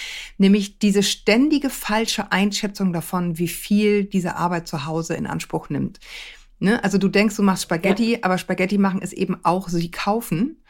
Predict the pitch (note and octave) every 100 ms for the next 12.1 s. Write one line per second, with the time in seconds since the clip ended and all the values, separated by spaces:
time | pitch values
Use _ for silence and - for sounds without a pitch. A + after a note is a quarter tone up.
0 | - - - - F#3 F3+ - F#3 F3 -
1 | F#3+ G#3 G3 G3 - F#3+ A3+ G3+ E3 -
2 | D#3 F3+ B3+ C4 - G3 G3 - G3 G3+
3 | G3 F#3 F#3 F#3 F#3+ F#3 F#3+ G3 G3+ G3
4 | F#3+ F3+ F3+ - E3 G3 G3 - - E3
5 | E3 E3 E3 F3+ - F3+ F3+ F#3 G#3 -
6 | - E3 D3+ - D#3+ D3+ D3 D3+ G3 B3+
7 | F4 _ _ - - - - - F3+ F#3
8 | E3 F3+ F3+ F3+ E3+ F3 E3+ E3+ - -
9 | E3 E3 E3+ F#3 A3 A3 G#3+ G3 F#3+ D#3+
10 | E3 E3 - E3 E3 D3 - - _ -
11 | - E3 E3 E3+ D3 D#3 D3 D3 D#3 -
12 | -